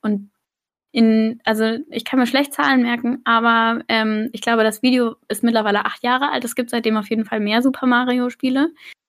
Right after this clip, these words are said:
Aber bis zu dem Zeitpunkt gab es vierzehn Super Mario-Spiele und in dreizehn davon musste man Prinzessin Peach einfach nur retten. Also da konnte sie nicht irgendwie <laughs> mitmachen und,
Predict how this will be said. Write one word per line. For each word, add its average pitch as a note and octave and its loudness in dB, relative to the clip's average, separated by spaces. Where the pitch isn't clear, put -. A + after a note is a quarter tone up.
Aber G#3 4
bis A3+ -4
zu - -4
dem C#4 6
Zeitpunkt C4 0
gab G#3+ -2
es G#3 -4
vierzehn D4 2
Super B3+ 0
Mario-Spiele A3+ 0
und A3 -6
in G3+ -2
dreizehn G#3+ 0
davon G3+ 0
musste A#3 0
man A3 4
Prinzessin A3 -2
Peach - -2
einfach A3 0
nur G#3 0
retten. - -6
Also G#3+ 0
da G#3 2
konnte G#3 0
sie G#3 0
nicht D#4+ 2
irgendwie A#3+ 4
<laughs> - -12
mitmachen C4+ 4
und, G#3+ 0